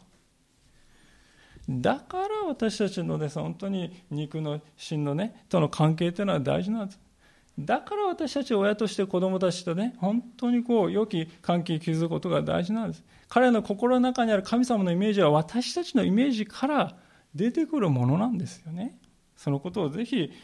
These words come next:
覚えていただきたい。で、だからこそ聖書はですね、良心に従うことを正しいことだって言うんですよね。で、それは単にですね、正しいか悪いかという道徳の話じゃなくて、だけじゃなくて、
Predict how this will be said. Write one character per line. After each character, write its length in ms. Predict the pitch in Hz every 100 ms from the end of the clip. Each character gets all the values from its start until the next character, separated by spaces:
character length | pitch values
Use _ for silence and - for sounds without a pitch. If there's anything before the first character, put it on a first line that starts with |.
| - _
覚 220 | 135 139
え 40 | 160
て 100 | 160
い 80 | 143
た 100 | 135
だ 100 | 120
き 100 | -
た 100 | -
い。 80 | - _ _ _ _ _ - - _
で、 120 | 156
だ 180 | 127 233
か 140 | -
ら 100 | 453
こ 140 | 440 339
そ 120 | 220
聖 200 | 226 220
書 100 | 196
は 80 | 165
で 60 |
す 100 | 156
ね、 180 | 165 147 - -
良 180 | 165 190
心 180 | 185 156
に 80 |
従 320 | 143 - 156 156
う 100 | 147
こ 120 | 151
と 100 | 151
を 100 | 127 - -
正 360 | - 139 190
し 100 | - 269
い 40 | 294
こ 140 | 320
と 140 | 262
だ 140 | 226 208
っ 60 |
て 300 | - - -
言 120 | 139 131
う 40 |
ん 60 | 117
で 80 |
す 100 | 113
よ 100 | -
ね。 240 | 156 214 - - - - _ - - _ _ _ - _ - - - - - - - - - - - - -
で、 60 |
そ 120 | 175
れ 60 | 214
は 80 | 226
単 160 | 226
に 80 | 247
で 80 | 185
す 60 | 180
ね、 120 | 165
正 360 | 170 170 196
し 20 | 233
い 40 |
か 100 | 175
悪 160 | 165 202
い 40 |
か 120 | 185
と 100 | 160
い 60 | 143
う 20 |
道 180 | 143 180
徳 200 | 202 165
の 80 | 139
話 260 | 160 160
じ 60 | 139
ゃ 60 |
な 140 | 131 156
く 80 | -
て、 200 | 151 139 - - -
だ 140 | 147
け 100 | 147
じ 80 | 165
ゃ 40 | 135
な 120 | 156
く 100 | -
て、 280 | 156 143